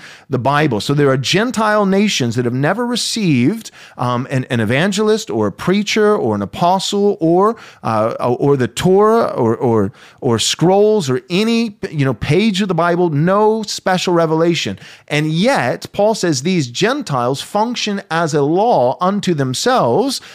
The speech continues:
by what? By virtue of the fact that they themselves, written on their hearts, have a set, uh, a standard of morality. Uh, they themselves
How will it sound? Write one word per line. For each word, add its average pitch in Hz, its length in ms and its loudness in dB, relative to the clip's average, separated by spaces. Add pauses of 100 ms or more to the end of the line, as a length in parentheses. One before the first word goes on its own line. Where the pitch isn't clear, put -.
(160)
by 160 180 2
what? 208 300 0 (180)
By 165 240 0
virtue 160 600 0
of 139 80 2
the 151 80 -4
fact 151 340 -4
that 147 220 -6
they 185 220 2
themselves, 202 580 0
written 208 400 0
on 190 220 0
their 190 160 2
hearts, 160 720 -2 (240)
have 190 320 2 (200)
a 156 120 2
set, - 560 -2 (180)
uh, 139 360 -2
a - 20 -8
standard 185 720 0
of 143 400 0
morality. 151 640 2 (300)
Uh, 117 160 -2
they 160 320 0
themselves 180 640 0